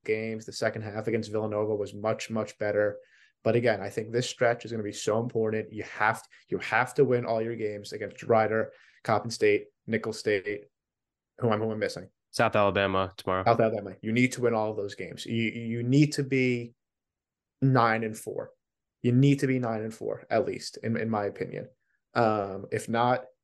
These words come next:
Speaker 1: it derails a lot of momentum. Uh, it's definitely not easy. Start Big Ten play. Uh, first game's against Indiana, if I'm correct.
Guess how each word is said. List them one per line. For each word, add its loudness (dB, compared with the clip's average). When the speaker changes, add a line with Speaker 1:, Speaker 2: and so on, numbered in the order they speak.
Speaker 1:
it 0
derails 6
a -2
lot 0
of 0
momentum. -2
Uh, -4
it's -8
definitely 2
not -2
easy. -4
Start 2
Big -2
Ten -4
play. 0
Uh, -8
first -4
game's -4
against -6
Indiana, -4
if -8
I'm -6
correct. -6